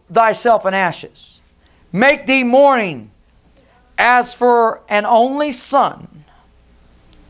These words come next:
Most bitter lamentation. For the spoiler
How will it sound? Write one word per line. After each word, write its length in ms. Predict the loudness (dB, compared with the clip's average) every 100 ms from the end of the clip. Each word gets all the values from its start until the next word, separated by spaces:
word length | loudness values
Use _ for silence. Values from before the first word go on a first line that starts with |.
| -20 -20 -20 -20 -4
Most 540 | 0 4 2 0 -8 0
bitter 400 | 2 4 2 0
lamentation. 880 | 0 0 0 -2 -2 -2 -8 -14 -20 _ _ _ _ _ _ _ _
For 180 | 0 2
the 140 | 2
spoiler 880 | 0 -4 0 4 6 6 6 2 -2